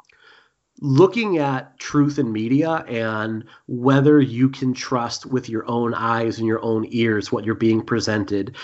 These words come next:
It's pretty fascinating, and I think it's something, especially now, it's a message that very much resonates when we talk about deep fakes and fake news and doctored video and,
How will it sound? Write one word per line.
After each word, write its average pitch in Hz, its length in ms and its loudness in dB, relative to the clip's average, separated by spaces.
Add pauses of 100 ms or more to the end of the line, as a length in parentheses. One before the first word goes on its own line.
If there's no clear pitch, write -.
(240)
It's 139 160 -2
pretty 202 320 2
fascinating, 156 840 2
and 123 80 -6
I 117 80 -2
think 139 240 -2
it's - 140 -6
something, 135 320 0
especially 123 560 -2
now, 120 440 2
it's 113 200 -8
a 117 60 0
message 110 480 -4
that 117 120 -4
very 113 380 2
much 104 220 -2
resonates 123 600 2
when 110 80 0
we 107 80 0
talk 120 300 -2
about 101 320 -2 (340)
deep 156 240 4
fakes - 480 -2
and 98 140 -4
fake 147 360 2
news 110 380 2
and 104 160 -4
doctored 139 480 2
video 101 600 -4
and, 107 640 -4